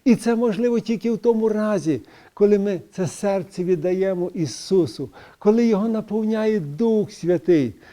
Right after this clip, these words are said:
Тоді ми хочемо, щоб був прославлений Небесний Отець. Тоді ми хочемо, щоб всі люди зрозуміли Його волю. Ми хочемо передати цю волю,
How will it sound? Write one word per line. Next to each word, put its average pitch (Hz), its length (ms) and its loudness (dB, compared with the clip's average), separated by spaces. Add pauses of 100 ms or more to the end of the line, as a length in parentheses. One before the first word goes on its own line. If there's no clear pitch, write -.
(140)
Тоді 208 240 2
ми 214 120 2
хочемо, 214 540 -4
щоб 196 340 0
був 220 180 -2
прославлений 208 880 0
Небесний 196 600 -2
Отець. 160 540 -4 (440)
Тоді 180 240 0
ми 190 140 0
хочемо, 196 520 -4
щоб 196 220 -2
всі 202 340 -4
люди 202 420 0
зрозуміли 202 640 0
Його 196 260 2
волю. 175 380 2
Ми 180 120 -2
хочемо 202 440 -6
передати 214 680 -2
цю 202 220 -6
волю, 190 420 2